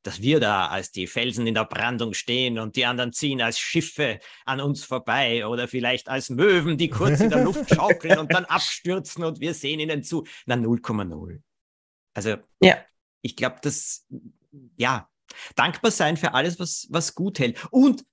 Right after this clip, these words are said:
Speaker 1: genauso wie in der Liebe. Ich finde, es lohnt sich, bei Freundschaften, und das hast du vorher auch gesagt, dran zu arbeiten. Oder auch manchmal herauszufinden,
Speaker 2: Mhm.
Speaker 1: warum, was passiert jetzt mit diesem Menschen? Also wenn jemand plötzlich auf Äußerlichkeiten so wahnsinnig Wert legt,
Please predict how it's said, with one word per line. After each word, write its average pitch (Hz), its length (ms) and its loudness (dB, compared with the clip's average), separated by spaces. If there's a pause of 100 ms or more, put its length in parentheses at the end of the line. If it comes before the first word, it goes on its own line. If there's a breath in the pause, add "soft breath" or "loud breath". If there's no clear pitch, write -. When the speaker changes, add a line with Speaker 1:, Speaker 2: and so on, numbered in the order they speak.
(120)
Speaker 1:
genauso 131 540 0
wie 135 60 -4
in 139 60 -4
der 143 100 -2
Liebe. 117 360 -4 (180)
Ich - 160 -8
finde, 160 400 0
es - 120 -8
lohnt 117 280 0
sich, - 380 -4 (120)
bei 120 100 2
Freundschaften, 190 640 -2
und 143 100 -6
das 131 100 -4
hast 131 160 -6
du 123 100 0
vorher 127 320 2
auch - 120 0
gesagt, - 480 -4
dran 104 260 2
zu - 220 -4
arbeiten. - 560 -2 (520 loud breath)
Oder 185 360 6
auch 160 160 0
manchmal 160 260 2
herauszufinden, 165 880 -2
Speaker 2:
Mhm. 160 40 -6
Speaker 1:
warum, 110 800 0 (460)
was - 200 -4
passiert - 580 -2
jetzt 202 260 0
mit 113 200 -4
diesem 101 240 -4
Menschen? 80 560 -6 (260 loud breath)
Also 117 160 -2
wenn 131 160 4
jemand 151 320 2
plötzlich 120 280 -2
auf - 100 -6
Äußerlichkeiten 135 760 -4
so 113 380 -6
wahnsinnig 143 580 -2
Wert 95 280 0
legt, 139 300 0